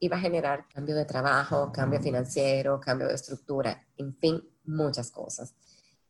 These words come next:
Yo me deprimí bastante, toqué fondo, caí en un coma emocional.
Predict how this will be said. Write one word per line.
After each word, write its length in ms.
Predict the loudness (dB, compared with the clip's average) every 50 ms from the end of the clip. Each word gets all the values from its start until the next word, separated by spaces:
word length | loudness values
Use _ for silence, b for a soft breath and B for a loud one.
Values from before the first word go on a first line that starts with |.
| _ _
Yo 480 | -8 0 4 6 6 6 4 2 -4 -2
me 140 | -2 0
deprimí 320 | 0 0 -2 -2 -2 -2 -2
bastante, 640 | -2 -2 0 2 2 2 4 2 2 0 -2 -2 -6 -12 _ _ _
toqué 220 | -6 -4 -4 -4
fondo, 640 | 2 4 6 6 6 4 4 2 2 2 0 -6 _ _
caí 580 | -6 -2 -2 0 0 0 0 -2 -4 -6 -8 -10 -16 _ _ _ _ _ _ _ _ _ _ _ _ _ _
en 220 | -6 -6 -4 -4
un 300 | -4 -4 -4 -6 -8 -12 -18 _ _ _ _ _ _ _ _ _ _ _ _ _ _ _
coma 380 | -4 2 4 4 6 6 4
emocional. 840 | 2 2 0 -2 -2 -2 0 2 2 4 4 4 2 0 -2 -6